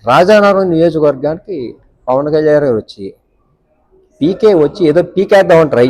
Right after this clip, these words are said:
చేసి, ఏదేదో జక్కంపూడి సోదరుల మీద ఏదేదో ఆరోపణలు చేసేశాడు.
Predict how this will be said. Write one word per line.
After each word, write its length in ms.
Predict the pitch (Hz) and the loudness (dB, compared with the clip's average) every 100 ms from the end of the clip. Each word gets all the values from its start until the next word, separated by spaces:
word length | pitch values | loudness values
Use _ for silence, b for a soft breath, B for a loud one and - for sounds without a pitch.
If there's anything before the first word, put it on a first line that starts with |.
| 135 | 0
చేసి, 260 | 117 - 101 - _ _ _ _ _ _ _ - - - 143 | -2 -6 -18 -20 _ _ _ _ _ _ _ -20 -20 -10 -4
ఏదేదో 340 | 190 220 202 214 139 | 2 2 2 0 0
జక్కంపూడి 500 | 160 - 190 196 185 185 | -2 -2 -2 0 0 2
సోదరుల 360 | 180 180 180 180 | 2 2 0 0
మీద 120 | 175 165 147 | -2 -4 -4
ఏదేదో 320 | 175 208 226 226 214 | 0 0 2 2 4
ఆరోపణలు 340 | 214 214 208 196 | 2 -2 -2 0
చేసేశాడు. 440 | 185 175 - - | 0 -2 -6 -10